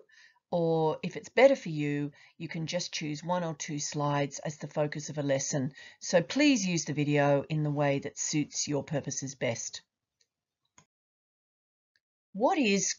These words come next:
critiquing? So critiquing is giving your opinion and giving your evidence for that opinion.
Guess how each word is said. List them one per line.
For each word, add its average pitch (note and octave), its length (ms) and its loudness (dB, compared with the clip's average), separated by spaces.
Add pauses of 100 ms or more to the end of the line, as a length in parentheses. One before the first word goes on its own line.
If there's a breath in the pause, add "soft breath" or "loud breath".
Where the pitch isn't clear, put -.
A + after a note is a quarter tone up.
critiquing? D3 840 -4 (920 soft breath)
So G#3 280 4
critiquing G3 1000 0
is D#3+ 180 0
giving A#3+ 500 4
your E3 480 6
opinion D#3 760 -2 (680 loud breath)
and G#3+ 640 4
giving F#3 300 2
your E3+ 320 4
evidence F3+ 560 4
for - 160 0
that D#3 260 6
opinion. D#3 600 2